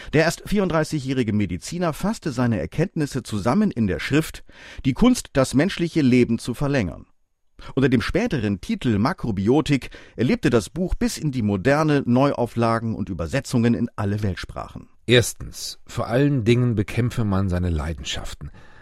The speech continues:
Speaker 2: Ein Mensch, der durch seine Leidenschaften immer hin und her getrieben wird, befindet sich immer in einem Extrem,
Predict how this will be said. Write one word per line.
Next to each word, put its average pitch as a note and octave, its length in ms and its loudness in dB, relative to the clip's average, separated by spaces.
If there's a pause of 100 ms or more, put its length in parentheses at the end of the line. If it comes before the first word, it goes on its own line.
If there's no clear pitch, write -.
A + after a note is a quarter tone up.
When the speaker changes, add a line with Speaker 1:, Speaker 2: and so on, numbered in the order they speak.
(140)
Speaker 2:
Ein G2+ 240 0
Mensch, B2+ 400 2
der G2+ 140 0
durch G2+ 160 -2
seine G2 180 0
Leidenschaften F#2+ 720 -4
immer D#3 280 0
hin E3+ 360 0
und F2+ 220 -6
her D3+ 280 0
getrieben G2+ 500 -2
wird, G2+ 160 0 (420)
befindet D3+ 420 -4
sich - 320 -6
immer E3+ 380 6
in G2 120 -6
einem F#2 300 -4
Extrem, F#2 600 -2